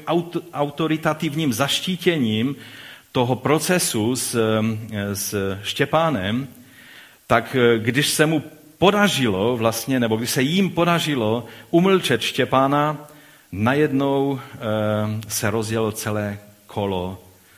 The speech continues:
eh, té obrovské inkviziční kampaně, kterou tento mladý muž jménem Šaul, zatím se budeme tvářit, že nevíme, o koho se jedná, a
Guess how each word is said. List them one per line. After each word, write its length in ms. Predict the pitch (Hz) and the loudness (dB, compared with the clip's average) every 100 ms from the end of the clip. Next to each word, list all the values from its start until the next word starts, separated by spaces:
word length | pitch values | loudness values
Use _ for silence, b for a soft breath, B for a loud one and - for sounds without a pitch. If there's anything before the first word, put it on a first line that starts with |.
| B | B
eh, 640 | - 87 90 90 87 87 92 - - | -8 -6 -4 -4 -6 -8 -12 -16 -8
té 400 | 92 87 90 98 - - _ | -6 -4 -8 -12 -20 -20 _
obrovské 520 | 104 107 104 - 101 | -6 -4 -4 -6 -6
inkviziční 840 | 98 107 107 - 104 101 - 104 90 | -4 -4 -4 -6 -8 -6 -6 -6 -4
kampaně, 600 | 104 95 104 107 82 76 B B B B B - | -4 -2 -4 -4 -6 -12 B B B B B -20
kterou 640 | - 98 90 87 87 85 87 - _ _ b b | -6 -4 -4 -4 -4 -8 -14 -20 _ _ b b
tento 240 | 92 90 92 | -10 -8 -4
mladý 320 | 101 117 123 | 0 2 4
muž 460 | 123 120 - - 104 | 4 2 -2 -6 -4
jménem 380 | 101 107 104 | -2 -2 -2
Šaul, 380 | 104 - 117 135 | -2 2 2 2
zatím 260 | 113 104 117 | -2 -2 -4
se 100 | 110 | -2
budeme 220 | 110 110 | -2 -2
tvářit, 500 | 107 110 107 107 - B B | -2 -4 -2 -6 -10 B B
že 120 | - 98 | -8 -4
nevíme, 420 | 104 107 107 101 | -2 -2 -2 -4
o 80 | 95 | -4
koho 220 | 104 104 | -4 -4
se 160 | - | -4
jedná, 400 | 92 95 117 131 B B B B B B - _ 101 | -4 -2 -4 -6 B B B B B B -20 _ -4
a 440 | 98 95 95 | 0 0 0